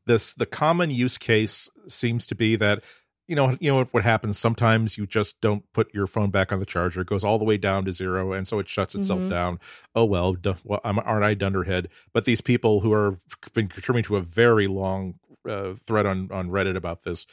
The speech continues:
Speaker 1: so it's not just a couple of isolated people. So, uh, but after they recharge the phone, of course, you, they, it lights back up again. You have to type in your passcode. But these people are noticing that their in-display scanner is just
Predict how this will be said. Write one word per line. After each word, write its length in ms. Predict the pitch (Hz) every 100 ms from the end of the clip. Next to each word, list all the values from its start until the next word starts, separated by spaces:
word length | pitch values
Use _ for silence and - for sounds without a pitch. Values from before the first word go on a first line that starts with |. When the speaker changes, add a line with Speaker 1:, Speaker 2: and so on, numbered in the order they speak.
| - -
Speaker 1:
so 120 | -
it's 100 | 104
not 200 | 107 95
just 180 | 104 -
a 40 |
couple 240 | - 104 95
of 60 |
isolated 460 | 92 92 98 87 85
people. 340 | 98 95 87 - - - -
So, 220 | - 120 107
uh, 160 | 127 107
but 180 | 113 -
after 200 | 131 -
they 100 | 123
recharge 420 | 113 120 127 117 -
the 60 |
phone, 420 | - 110 107 107
of 80 | 104
course, 320 | - 107 -
you, 160 | 110 104
they, 180 | 101 104
it 180 | - 117
lights 200 | 113 -
back 240 | 113 101
up 140 | 107
again. 240 | 104 101 101
You 60 |
have 60 | 98
to 60 | -
type 240 | 104 98
in 60 | 95
your 100 | 98
passcode. 540 | 98 95 - 98 92 - - -
But 80 |
these 140 | 120 117
people 220 | 131 117
are 40 | 110
noticing 460 | 107 110 120 107
that 260 | 101 101 104 _
their 360 | 107 104 98 104 -
in-display 840 | 117 107 95 _ - 117 - 107
scanner 520 | 98 - 110 101 95 101
is 260 | 113 98 87
just 540 | _ - 110 98 -